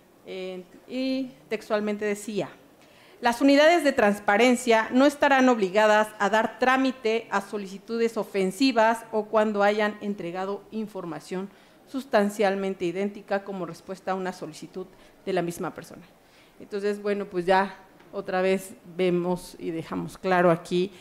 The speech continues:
que en dos leyes de transparencia en diversos estados, Oaxaca y Chiapas,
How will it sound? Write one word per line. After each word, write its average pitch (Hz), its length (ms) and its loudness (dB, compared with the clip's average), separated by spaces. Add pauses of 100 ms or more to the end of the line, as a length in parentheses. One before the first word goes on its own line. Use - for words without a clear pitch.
(320)
que 180 340 -4
en 180 160 -6
dos 214 380 0
leyes 185 480 2
de 175 100 -6
transparencia 180 800 0
en 180 100 2
diversos 175 540 2
estados, 180 460 2
Oaxaca 170 560 0
y 160 80 -4
Chiapas, 202 540 -2